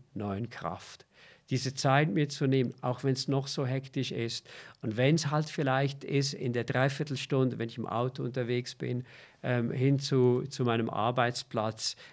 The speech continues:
wenn ich mir's nicht zu Hause mehr nehmen konnte. Aber diese Zeit mit Gott, diese Zeit auf ihn zu hören, diese Zeit durchzuatmen, diese Zeit in seiner Liebe zu sein,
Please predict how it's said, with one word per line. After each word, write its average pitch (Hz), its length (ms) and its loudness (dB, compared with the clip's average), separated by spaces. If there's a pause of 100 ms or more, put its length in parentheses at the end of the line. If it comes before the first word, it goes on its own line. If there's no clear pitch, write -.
(120)
wenn 135 160 6
ich 147 180 2
mir's 135 180 4
nicht 135 180 0
zu 127 140 0
Hause 131 300 2
mehr 120 140 2
nehmen 120 340 2
konnte. 113 460 -4 (340)
Aber 131 180 2
diese 139 360 -4
Zeit 123 480 -2
mit 113 240 -6
Gott, 110 420 -4 (160)
diese 127 220 -4
Zeit 123 320 -2
auf - 160 -8
ihn 120 160 -6
zu 117 220 -4
hören, 113 420 -2 (1120)
diese 139 200 2
Zeit 143 540 4
durchzuatmen, 120 1120 2 (640)
diese 131 260 -2
Zeit 139 680 2 (420)
in 131 120 -2
seiner 123 260 0
Liebe 131 320 0
zu 139 180 -6
sein, 110 420 -2